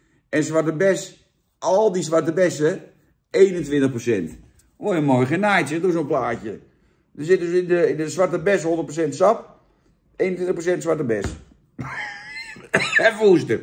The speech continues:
Wat zit er dan in de Bosch, eh, vruchten? Eh, zesenveertig procent appel. Dit is toch zesenveertig procent appel. Eh, eh, eh, witte druif, staat niet op hoeveel. Vier en een half procent zwarte bes, vier procent aardbei, drie procent kers.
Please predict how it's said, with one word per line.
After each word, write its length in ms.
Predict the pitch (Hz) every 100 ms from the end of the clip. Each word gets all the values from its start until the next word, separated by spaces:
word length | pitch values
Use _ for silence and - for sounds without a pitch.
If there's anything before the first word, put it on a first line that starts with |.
| -
Wat 300 | - 202 202
zit 140 | 185
er 100 | 156
dan 240 | 127 123 127
in 200 | 135 120
de 100 | 117
Bosch, 360 | 127 185 135 - - -
eh, 440 | - 92 87 -
vruchten? 540 | 95 123 120 120 160 170 - _ _ _ _
Eh, 760 | 110 117 113 110 104 101 92 - -
zesenveertig 580 | - 185 170 170 170 156
procent 240 | 151 143
appel. 640 | - 123 92 82 - - _ _ _ _ _ _ _ _ _ _ _ _
Dit 100 | 135
is 20 | 156
toch 40 | -
zesenveertig 640 | - 220 190 190 196 185
procent 320 | 165 165 170 -
appel. 540 | 160 127 92 69 - _ _ _ _ _ _ _ _ _ -
Eh, 340 | 127 120 104
eh, 60 | - 76 98 -
eh, 120 | 71 - - 85 87 117
witte 280 | 139 127 107
druif, 420 | 107 131 185 143
staat 180 | 110 117
niet 100 | 113
op 100 | 98
hoeveel. 540 | 92 110 147 185 - _ _
Vier 340 | - 202 233
en 60 | 220
een 60 | 185
half 200 | 160 147
procent 400 | 143 151 131 127
zwarte 260 | 135 123
bes, 380 | 120 170 185 -
vier 260 | - 185 180
procent 240 | 143 143
aardbei, 640 | - 151 165 170 170 170 123
drie 160 | 147
procent 280 | 160 156 147
kers. 560 | 185 151 120 - -